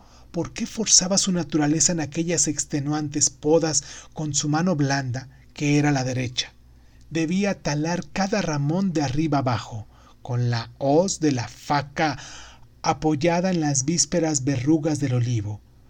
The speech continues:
posición que contradecía la mitad derecha de su cuerpo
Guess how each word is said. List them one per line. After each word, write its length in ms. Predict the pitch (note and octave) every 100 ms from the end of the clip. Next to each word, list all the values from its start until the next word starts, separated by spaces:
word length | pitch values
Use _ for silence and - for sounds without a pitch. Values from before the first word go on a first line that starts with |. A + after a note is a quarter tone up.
| - -
posición 680 | B2+ A#2 B2+ - - C#3+ D3+
que 160 | D3 D3
contradecía 1040 | C#3 A#2+ B2 A#2 G#2+ - D3+ C#3+ C#3 B2 - -
la 160 | - C3+
mitad 380 | C#3 C3+ - E3
derecha 420 | D3+ D3 D3 E3
de 80 | C3
su 160 | -
cuerpo 480 | - C#3 B2 - -